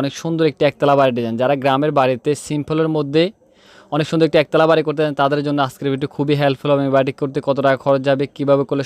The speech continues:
সবচেয়ে বেশি সুন্দর যাবে, সম্পূর্ণ একটি ধারণা আজকে আমি আপনাদের মাঝে তুলে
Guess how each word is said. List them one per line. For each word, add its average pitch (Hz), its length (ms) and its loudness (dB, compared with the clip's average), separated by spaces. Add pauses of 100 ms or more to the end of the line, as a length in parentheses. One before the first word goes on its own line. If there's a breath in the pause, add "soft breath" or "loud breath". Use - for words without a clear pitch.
সবচেয়ে 143 260 -4
বেশি 143 160 -2
সুন্দর 143 280 0
যাবে, 135 120 0 (100)
সম্পূর্ণ 156 400 -2
একটি 147 200 -4
ধারণা 143 260 4 (920 soft breath)
আজকে - 300 -6
আমি 160 140 2
আপনাদের 151 180 -2
মাঝে 151 180 -2
তুলে 143 120 2